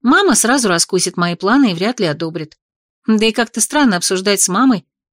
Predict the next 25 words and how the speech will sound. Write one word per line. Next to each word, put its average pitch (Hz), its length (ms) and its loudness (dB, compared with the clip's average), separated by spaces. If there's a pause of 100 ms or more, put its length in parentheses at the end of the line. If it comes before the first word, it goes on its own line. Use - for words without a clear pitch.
желание 220 480 2
потерять 202 400 2
девственность 190 540 -2
до 208 100 0
брака. 165 360 -4 (580)
Наверное, 175 540 0
разумно, 208 540 -2 (540)
но 277 320 4
под 226 160 0
лавиной 208 400 2
смущения 190 560 0
здравый 202 380 0
смысл 202 340 -2
просто 175 400 -4
сдох. 165 340 -8 (720)
Феллиния 233 600 2
в - 60 -6
ту 277 180 -2
же 196 80 2
копилку. 151 560 -8 (600)
Бабушка 269 560 0
у 196 40 0
меня 196 280 0
отличная, 190 640 -4
понимающая. 190 840 -4